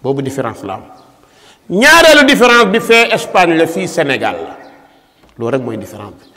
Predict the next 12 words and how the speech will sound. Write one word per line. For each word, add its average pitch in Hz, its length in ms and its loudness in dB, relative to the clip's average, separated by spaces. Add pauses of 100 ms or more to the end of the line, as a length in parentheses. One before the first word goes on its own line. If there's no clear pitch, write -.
(220)
Mais 123 180 -4
lépp 135 520 -6
lu 143 180 -4
ñuy 147 200 -6
def 135 300 -4
ci - 120 -8
lu 120 100 -6
bon, 147 380 2 (640)
ñun 135 400 -2
léegi 127 360 -2
àgg 127 260 -4
nañ - 160 -6